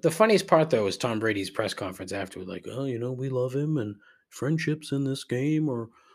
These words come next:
this, that, and the other things." Like, "All right, Tom, sure thing. Get ready to post a bunch of Instagram stories of, you know, bunch of dumb crap and talk about exercising at T B twelve and getting stretched out and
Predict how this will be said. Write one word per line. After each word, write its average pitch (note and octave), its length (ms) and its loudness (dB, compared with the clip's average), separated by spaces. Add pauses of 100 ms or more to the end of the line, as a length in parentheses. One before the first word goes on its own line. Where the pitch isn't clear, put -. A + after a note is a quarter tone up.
(160)
this, D#3+ 220 -2
that, C#3+ 140 2
and C#3 140 0
the B2+ 120 -2
other D3 200 0
things." C#3+ 380 -4
Like, G#2+ 160 -10
"All C#3+ 60 -2
right, C3 240 -2
Tom, A2 280 -6
sure C3+ 200 -4
thing. A#2 360 -4 (760)
Get C3+ 160 -4
ready C#3+ 200 4
to A#2+ 240 0 (360)
post C3+ 260 2
a C3 40 2
bunch B2+ 300 0
of G#2+ 80 2
Instagram A#2+ 540 -2
stories A#2 500 0
of, F#2+ 140 -10 (600)
you G2+ 120 -8
know, F#2+ 140 -12 (880)
bunch A2+ 220 -4
of F#2+ 140 -4 (500)
dumb A2 200 0
crap A2 440 -2
and F2+ 200 -10 (1120)
talk A2+ 200 -4
about A2 220 2
exercising G#2 920 -2 (100)
at G#2+ 200 -12
T B2 140 -4
B A2 140 -4
twelve G#2 440 -4
and F#2+ 120 -8
getting G#2 200 -4
stretched - 500 -4
out G#2+ 260 -2
and F#2+ 160 -10